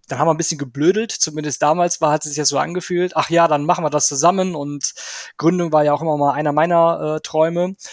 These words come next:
Ähm, und letztlich über diese ganzen Monate, als wir uns dann wirklich damit beschäftigt haben, weil uns das eben nicht aus dem Kopf ging, dieses Gespräch, obwohl wir eigentlich, äh, wieder getrennte Wege gegangen sind und gesagt haben, nee, ne, ich bin halt bei G two gerade sehr happy,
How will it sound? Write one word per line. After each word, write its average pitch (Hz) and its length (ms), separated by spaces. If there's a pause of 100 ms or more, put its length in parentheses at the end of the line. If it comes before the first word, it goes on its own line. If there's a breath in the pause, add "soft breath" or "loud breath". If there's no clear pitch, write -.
(260 loud breath)
Ähm, 147 600 (340)
und 135 140
letztlich 165 380
über 156 120
diese 151 220
ganzen 151 320
Monate, 175 540
als 156 240
wir 143 60
uns 139 120
dann 131 160
wirklich 147 240
damit 139 180
beschäftigt - 520
haben, 165 220
weil 143 100
uns 139 100
das - 120
eben 135 160
nicht 151 180
aus 143 140
dem 123 180
Kopf - 340
ging, 185 220
dieses 180 340
Gespräch, - 680 (320 loud breath)
obwohl 147 260
wir 135 120
eigentlich, 156 580
äh, 147 420
wieder 147 160
getrennte 151 420
Wege 156 420
gegangen 151 440
sind 147 120
und 147 60
gesagt 151 280
haben, 143 100
nee, 147 140
ne, 143 200
ich 135 160
bin 151 140
halt 143 140
bei 139 100
G 135 140
two 156 160
gerade 147 240
sehr 131 140
happy, 185 360